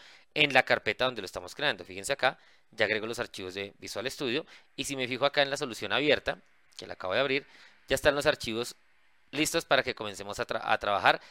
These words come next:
con Git. Entonces vamos a venir nuevamente por acá al Team Explorer y me doy cuenta que acá puedo comenzar a controlar diferentes cosas de la integración con Git. Por ejemplo, puedo mirar el pulse para ver cómo se han comportado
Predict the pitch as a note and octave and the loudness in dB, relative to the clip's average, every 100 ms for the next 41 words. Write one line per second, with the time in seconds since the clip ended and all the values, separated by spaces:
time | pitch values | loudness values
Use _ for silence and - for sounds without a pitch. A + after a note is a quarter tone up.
0 | - _ _ F#3+ G3 G#3 - _ _ _ | -20 _ _ 12 12 10 -8 _ _ _
1 | - G#2+ - - _ _ _ _ _ _ | -8 -6 -6 -14 _ _ _ _ _ _
2 | F#2+ F#2 G#2 G#2 C3+ C3 - G#2 F2 E2+ | -14 -6 -6 2 2 2 -4 -18 -16 -12
3 | G2 G#2 - B2 C#3 D#3 D#3 - - G2 | -12 -12 -8 0 4 6 6 4 -6 -10
4 | G#2 - C#3+ E3 - - - - E3+ E3+ | -10 2 4 4 0 -18 -14 -2 4 4
5 | E3+ F#3 F3 D3 D3 D3 E3 D3+ B2 A2 | 6 4 4 4 4 4 2 0 2 4
6 | A#2+ D3+ C3+ A#2 G#2 C3 C3 G#2+ A#2+ B2 | 4 0 0 0 0 0 -2 -2 -4 0
7 | B2 C3 A#2+ G2+ F#2 G#2 F#2 B2+ D#3+ - | 0 0 -4 -4 -6 -8 -10 -4 -2 -2
8 | G#2 G2 A2+ A#2+ A#2+ A2+ G2 F#2 - D3 | -4 -6 -6 -4 -4 -2 -2 -2 -6 -6
9 | D3 B2+ G2+ - G#2+ G#2 A2 G#2 G2 - | -2 0 0 -2 -8 -8 -10 -10 -8 -2
10 | F#2 F#2 | -2 -2